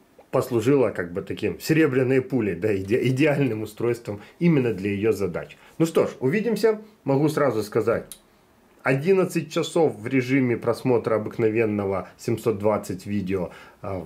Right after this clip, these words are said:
тысячу восемьдесят видео в режиме в течение семи часов, в течение семи часов работы в интернете.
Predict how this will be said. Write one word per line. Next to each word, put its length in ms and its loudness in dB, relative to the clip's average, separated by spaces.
тысячу 420 -2
восемьдесят 600 -4
видео 360 -4
в 80 -6
режиме 420 -4
в 140 -10
течение 440 -4
семи 340 0
часов, 360 0
в 40 -18
течение 460 -2
семи 280 -6
часов 340 -6
работы 380 -4
в 100 -6
интернете. 600 -2